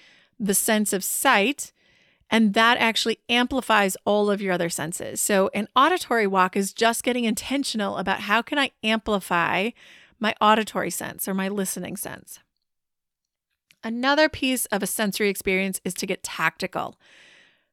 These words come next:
How can I touch things differently? One of the things I've read about, and this is a little, like,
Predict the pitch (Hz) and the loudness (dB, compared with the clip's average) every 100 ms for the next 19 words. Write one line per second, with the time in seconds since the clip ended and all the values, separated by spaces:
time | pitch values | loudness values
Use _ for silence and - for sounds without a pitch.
0 | _ _ _ _ - 240 262 262 220 185 | _ _ _ _ 0 2 2 0 0 -2
1 | - - 233 - - - _ - 175 170 | -4 -2 -2 -4 -8 -8 _ -6 -4 -4
2 | - 175 - - - 208 - _ _ _ | -6 -8 -8 -12 -14 -16 -20 _ _ _
3 | _ _ _ _ _ - 240 277 262 226 | _ _ _ _ _ -2 2 4 2 2
4 | 208 196 190 _ _ _ _ _ _ _ | 2 2 -2 _ _ _ _ _ _ _
5 | 254 247 233 202 202 185 180 180 180 - | 4 4 4 2 4 2 2 2 2 2
6 | 233 269 349 359 285 277 302 311 294 254 | 2 0 2 2 4 6 6 6 4 2
7 | 214 - | 0 -8